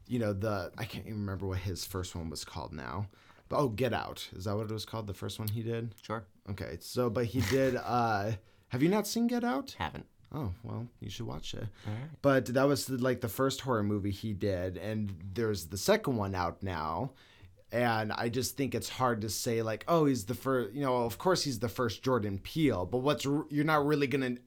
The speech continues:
Speaker 1: get an understanding of his style until he has, like, you know, at least three or four, even five movies out for you to go back and analyze.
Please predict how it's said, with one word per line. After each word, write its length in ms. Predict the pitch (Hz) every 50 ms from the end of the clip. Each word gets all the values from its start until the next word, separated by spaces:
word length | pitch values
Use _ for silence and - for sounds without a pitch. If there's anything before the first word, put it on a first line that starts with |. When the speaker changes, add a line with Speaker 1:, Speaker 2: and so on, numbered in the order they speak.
| _ - 127
Speaker 1:
get 160 | 120 147 135
an 120 | 139 131 -
understanding 720 | 135 143 127 120 120 - - - 143 135 131 131 131 127
of 100 | 117 104 101
his 120 | 104 - -
style 640 | - - - - 120 117 120 123 131 139 139 135
until 300 | 127 113 107 - 113 113
he 120 | 107 104 107
has, 300 | 104 101 101 95 87 98
like, 360 | 104 95 78 78 92 - - - - - - - - -
you 60 | 120
know, 160 | 127 117 113
at 120 | 107 110 127
least 540 | 139 151 160 165 165 151 120 - - - -
three 220 | 139 143 135 131 127
or 120 | 113 107
four, 500 | 95 - - - 120 117 104 101 98 104
even 360 | 107 113 131 123 95 95 95
five 420 | 92 - - 110 104 95 85 82 104
movies 540 | 101 101 104 104 95 92 92 87 82 -
out 260 | 78 62 67 78 87 -
for 160 | - - 101
you 140 | 90 90 85
to 100 | 92 80
go 220 | - 95 87 85
back 340 | 85 92 90 85 85 87 -
and 160 | 92 76 80
analyze. 920 | 87 98 98 95 87 82 82 71 62 69 80 78 80 95 98 - - -